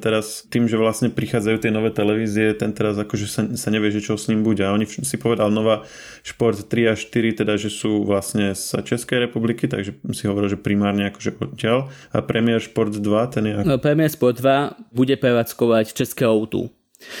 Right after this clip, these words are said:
Speaker 2: Čiže opäť če-, česká spoločnosť a dlhodobo platí to, že, e, Česi veľmi nechcú počúvať slovenčinu vo vysielaní.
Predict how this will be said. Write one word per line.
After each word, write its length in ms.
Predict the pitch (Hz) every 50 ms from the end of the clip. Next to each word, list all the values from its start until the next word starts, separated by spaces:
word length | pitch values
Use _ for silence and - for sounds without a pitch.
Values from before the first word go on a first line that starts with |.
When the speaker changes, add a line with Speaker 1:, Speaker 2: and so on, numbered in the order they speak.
| - - -
Speaker 2:
Čiže 160 | 143 131 131
opäť 480 | - 123 123 - 123 113 - - - -
če-, 240 | 131 127 123 -
česká 320 | - - 127 - - - 147
spoločnosť 760 | 147 - - 151 151 151 147 - - 160 151 151 147 131 120 113
a 100 | 117 110 110
dlhodobo 560 | 110 120 147 147 147 131 139 131 135 120 -
platí 320 | 131 120 123 123 - 123 107
to, 240 | - 120 120 123
že, 320 | 113 120 123 117 113 107 110
e, 0 | - - - - - - _ - 120 113 110 110 113
Česi 640 | - - 151 143 143 - - 139 131 123 110 82
veľmi 560 | - 135 120 135 139 139 131 135 135 131 127 123
nechcú 320 | 127 - - - 131 110
počúvať 480 | - - 110 110 - - 120 113 110 110
slovenčinu 560 | - - 123 113 113 113 113 - - 127 123
vo 80 | 117
vysielaní. 720 | 113 120 117 - - 135 131 131 127 131 135 139 151 156